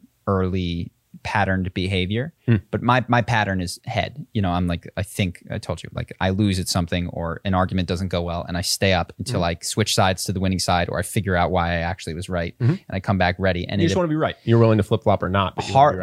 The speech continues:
Speaker 2: right.
Speaker 1: in that case, my mental hard work appears as intelligence, and it's not. <laughs> It's
Speaker 2: Hmm.
Speaker 1: just <laughs> persistent, dogged, hard mental effort.
Speaker 2: Hmm.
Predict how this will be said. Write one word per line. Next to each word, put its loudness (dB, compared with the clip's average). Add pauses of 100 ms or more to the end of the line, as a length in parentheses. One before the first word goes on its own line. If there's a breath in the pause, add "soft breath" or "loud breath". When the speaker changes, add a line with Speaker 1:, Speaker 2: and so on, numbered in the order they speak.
Speaker 2:
right. -6
Speaker 1:
in 6
that 2
case, 0
my 2
mental 2
hard 2
work 0
appears -4
as -4
intelligence, -6
and -2
it's -6
not. -2
<laughs> -20
It's 6
Speaker 2:
Hmm. 2
Speaker 1:
just 4 (140)
<laughs> -14
persistent, 4
dogged, 4 (240 soft breath)
hard 2
mental 0 (300)
effort. -4 (100)
Speaker 2:
Hmm. -4